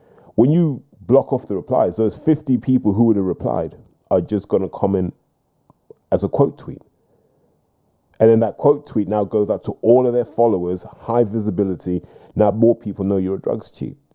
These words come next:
The stupidest thing I've seen, like, you almost wanna tell it, "Just stop. Stop talking, stop tweeting, go and take a holiday somewhere. Maybe come off these substances."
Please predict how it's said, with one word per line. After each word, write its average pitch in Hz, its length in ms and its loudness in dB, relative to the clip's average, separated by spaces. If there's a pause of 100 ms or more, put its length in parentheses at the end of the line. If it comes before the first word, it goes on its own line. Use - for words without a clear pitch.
The 90 80 -8
stupidest 135 720 -2
thing 113 180 0
I've 95 160 -2
seen, - 300 -4
like, - 220 -6 (100)
you 87 160 -2
almost 139 220 2
wanna 113 160 -2
tell 110 180 -4
it, 90 80 -8
"Just - 160 -20
stop. - 460 -10 (440)
Stop 139 300 -2
talking, 107 400 0
stop 120 260 -4
tweeting, 95 300 -2
go 107 80 2
and 113 100 2
take 120 200 -4
a 107 80 0
holiday 85 340 -2
somewhere. - 380 -16 (880)
Maybe 110 240 2
come 107 220 -2
off - 120 0
these 90 160 -6
substances." - 680 -10